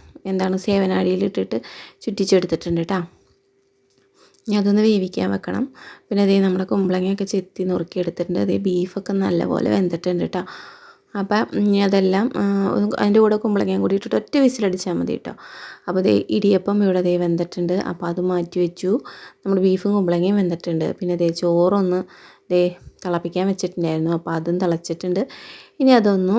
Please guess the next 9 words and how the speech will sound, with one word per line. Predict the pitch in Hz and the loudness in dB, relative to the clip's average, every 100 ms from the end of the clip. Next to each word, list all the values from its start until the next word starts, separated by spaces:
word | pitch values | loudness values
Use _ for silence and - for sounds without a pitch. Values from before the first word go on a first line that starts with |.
| - | 2
ഊറ്റി | 190 180 - 208 - - - _ - | 0 -2 -8 -8 -8 -16 -16 _ -8
ഇടണം | 180 170 160 160 | -4 -2 0 -2
ട്ടോ. | 165 | -4
പിന്നെ | 170 185 196 | -4 -2 0
കുഞ്ഞുവിന് | 214 202 196 214 | 2 4 4 2
നല്ല | 220 185 190 | 2 4 2
ചുമയുണ്ട്. | 196 220 165 175 180 165 | 0 -2 0 2 0 -2
അപ്പോൾ | 170 | -4
ഞാൻ, | 180 175 185 | -4 -2 -2